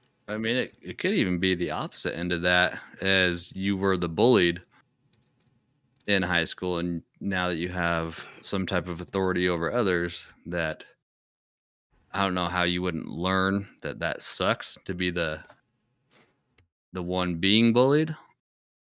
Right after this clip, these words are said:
but maybe it's just like, "Okay, now is my time. I'm sick and tired of being on the other end of it. Now it's, it's my turn."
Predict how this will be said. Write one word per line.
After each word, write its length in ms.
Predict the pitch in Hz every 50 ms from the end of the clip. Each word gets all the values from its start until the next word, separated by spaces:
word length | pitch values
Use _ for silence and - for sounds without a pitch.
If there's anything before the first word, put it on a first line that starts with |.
| _ _ _ _ -
but 440 | 87 90 87 92 92 90 87 80 -
maybe 320 | 85 87 85 85 87 87
it's 160 | 82 - -
just 160 | 90 87 -
like, 140 | 85 82 80
"Okay, 300 | 85 90 - - 80 80
now 200 | 85 85 87 85
is 120 | 80 80 101
my 180 | 113 120 110
time. 300 | 85 - 80 78 78 80
I'm 180 | 82 82 82 -
sick 220 | - 98 90 - 90
and 100 | 90 -
tired 280 | 92 95 92 92 87
of 100 | 87 87
being 260 | 90 95 92 92 90
on 120 | 87 85 85
the 80 | 90 104
other 220 | 113 110 101 90
end 140 | 85 82 82
of 80 | 80 85
it. 200 | 85 85 - - _ - - - _ _ _ _ _ _ _ _ -
Now 520 | 87 87 85 85 85 82 82 82 82 53 52
it's, 400 | 80 80 - - - - - -
it's 220 | - 85 - - -
my 160 | 90 85 85
turn." 380 | - - - - - - -